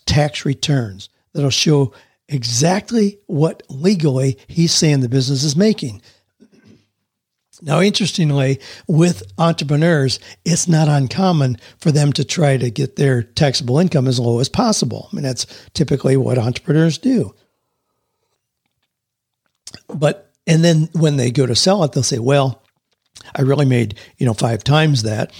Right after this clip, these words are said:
I just, you know, wanted my books to show not much profit, so I wouldn't have to pay a lot of tax. I lived out of the business, you know, kind of fudged expenses and all." Well, if that's true,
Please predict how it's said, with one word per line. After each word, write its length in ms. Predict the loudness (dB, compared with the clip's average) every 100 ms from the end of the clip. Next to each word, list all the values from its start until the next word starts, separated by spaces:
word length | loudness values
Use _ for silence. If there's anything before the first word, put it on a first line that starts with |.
| -8
I 100 | -4
just, 280 | 0 0 -2 -12 -4
you 80 | 0
know, 60 | 2
wanted 260 | 2 0
my 120 | -4
books 300 | -2 -2 0
to 100 | -2
show 280 | -4 0 0
not 180 | 2 0
much 320 | -2 -4 -8
profit, 500 | -4 -2 0 -4 -6 _ _ _ -20 _ _
so 160 | -2 0
I 40 |
wouldn't 160 | 2 2
have 140 | -2
to 60 | -2
pay 120 | -2
a 80 | 0
lot 160 | -4
of 100 | -4
tax. 520 | 0 0 -2 -6 -8 _ _ _ _ _ _ _ _ _
I 40 |
lived 260 | -2 0 2
out 140 | 0
of 80 | 0
the 80 | 0
business, 560 | 2 2 2 2 0 -2 -14 -20 _
you 80 | -10
know, 60 | -4
kind 220 | -2 -2
of 80 | -2
fudged 380 | -2 -2 -2
expenses 580 | -6 -4 -2 -2 0 -2
and 80 | -2
all." 220 | -4 -6 -12 _
Well, 500 | -6 -2 -2 -4 _ _ _ _
if 180 | -2 0
that's 320 | -2 0 -4
true, 560 | -2 0 2 2 0